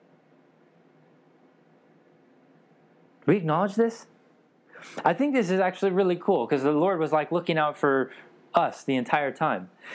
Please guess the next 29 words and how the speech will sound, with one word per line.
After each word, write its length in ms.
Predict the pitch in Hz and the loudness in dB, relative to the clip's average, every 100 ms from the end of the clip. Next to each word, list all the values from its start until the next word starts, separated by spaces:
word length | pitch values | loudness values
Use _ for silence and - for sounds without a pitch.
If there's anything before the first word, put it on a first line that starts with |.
| - - | -4 0
And 160 | 185 | 2
it 100 | 190 | 0
says 240 | 220 247 190 | 0 0 0
at 100 | 185 | 0
the 180 | 180 | 0
end 220 | 190 214 202 | 2 2 0
of 120 | 160 | 2
this 200 | 175 175 | -2 2
little 220 | 180 175 | 2 2
passage 440 | 180 165 - 165 | 0 -4 -2 -2
that 180 | 165 165 | 0 0
we 100 | 151 | 0
read 600 | 151 139 220 214 147 151 - - | -2 0 0 2 0 -4 -10 -12
that 520 | 131 127 226 196 - - - | -2 0 2 0 -4 -12 -2
they 160 | 147 202 | 2 2
were 180 | 196 180 | 2 -2
very 500 | 123 160 170 165 160 | 0 0 2 0 -2
comforted. 580 | - 156 135 120 104 | 0 -2 0 0 2
They 120 | 113 185 | 2 2
were 160 | 180 | 0
very 480 | 123 120 190 220 190 | -2 0 2 2 0
encouraged 500 | 160 - 175 131 113 | -2 0 0 0 -2
by 160 | 131 127 | 0 2
what 240 | 139 139 | 0 -2
just 200 | 135 127 | -4 -2
happened 440 | - 131 - 101 | -2 -2 -2 0
on 140 | 107 113 | 0 2
this 180 | 113 123 | 0 0
night, 320 | 117 95 | 0 -2